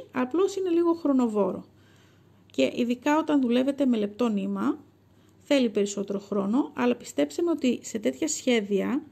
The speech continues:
ένα, δύο, τρία, τέσσερα, πέντε, είναι πιο ωραίο να δουλεύετε με λεπτά νήματα, γιατί φαίνονται πιο ωραία. Αν είναι ογκώδες, εγώ θεωρώ ότι χάνονται. Την έχω κάνει αυτήν την εσάρπα και με γυαλιστερό νήμα,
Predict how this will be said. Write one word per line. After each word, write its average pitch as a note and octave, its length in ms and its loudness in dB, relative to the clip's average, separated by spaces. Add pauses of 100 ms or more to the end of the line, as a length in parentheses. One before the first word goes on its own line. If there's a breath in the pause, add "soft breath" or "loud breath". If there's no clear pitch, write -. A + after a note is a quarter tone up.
ένα, A#3 500 0 (100)
δύο, A3+ 360 -2
τρία, A3 640 -4
τέσσερα, G#3+ 440 -4
πέντε, G3+ 580 -2 (720 loud breath)
είναι D4+ 220 2
πιο E4 320 0
ωραίο C4+ 240 4
να A3 120 -2
δουλεύετε G#3 460 0
με G#3 100 0
λεπτά G#3 280 -2
νήματα, G3 340 -2
γιατί D4 220 0
φαίνονται D#4 280 0
πιο D4 260 0
ωραία. A3 360 2
Αν C#4+ 120 2
είναι F4+ 140 2
ογκώδες, A3 800 0 (560 soft breath)
εγώ B3+ 220 0
θεωρώ C#4+ 260 2
ότι D4 160 0
χάνονται. F#3+ 580 -4 (800 loud breath)
Την A#3 120 0
έχω C#4+ 200 4
κάνει D4+ 220 2
αυτήν D4 220 2
την C#4 80 4
εσάρπα A3 400 -2
και B3 140 -2
με D4 100 4
γυαλιστερό D4+ 520 0
νήμα, C#4 520 2